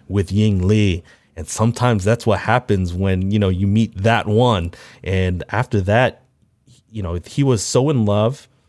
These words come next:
that he was willing to, you know, stop wearing, uh, the, the ten rings. And he's given, he gave up, uh,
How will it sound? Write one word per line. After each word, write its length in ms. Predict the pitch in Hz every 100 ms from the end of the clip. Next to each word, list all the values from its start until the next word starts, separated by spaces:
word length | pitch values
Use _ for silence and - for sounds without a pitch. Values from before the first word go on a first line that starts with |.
| _ _ -
that 340 | 98 107 107
he 160 | - 127
was 180 | 131
willing 360 | 104 113 113 113
to, 360 | - 104 92 92 _ _ _ _ _ _ _ _
you 100 | 139
know, 180 | 98 92
stop 320 | - - 135 127
wearing, 480 | 127 139 135 87 90 _
uh, 240 | 117 104
the, 420 | 95 107 107 98 101
the 140 | 101
ten 280 | 95 123 104
rings. 320 | 101 98 95
And 180 | 101 95
he's 300 | 107 107 98
given, 320 | 98 131 147
he 220 | - 131 117
gave 360 | 117 151 147 -
up, 320 | 117 135 - - _ _ _ _
uh, 420 | 110 107 104 101